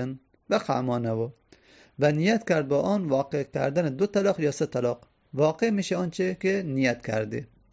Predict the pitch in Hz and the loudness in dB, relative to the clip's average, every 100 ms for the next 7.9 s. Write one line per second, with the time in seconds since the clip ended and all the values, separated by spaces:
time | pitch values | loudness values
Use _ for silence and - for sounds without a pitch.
0 | _ _ _ _ _ _ 131 175 - - | _ _ _ _ _ _ -2 -2 -2 -2
1 | 175 208 208 208 170 147 139 135 117 123 | -2 0 0 -2 0 0 0 -2 -6 -6
2 | 123 - _ _ _ _ _ _ - 143 | -10 -16 _ _ _ _ _ _ -2 0
3 | 170 160 131 120 123 175 165 135 151 170 | 0 0 -2 -2 -2 0 0 0 -4 -4
4 | - 196 185 - 120 104 - 110 113 _ | -4 -2 -2 -4 -2 -2 -2 -8 -10 _
5 | _ _ _ _ _ _ _ _ _ _ | _ _ _ _ _ _ _ _ _ _
6 | _ _ _ _ _ 139 147 190 233 233 | _ _ _ _ _ -2 2 4 4 2
7 | - 175 214 170 190 - 135 131 123 | 0 2 2 4 2 2 0 0 -2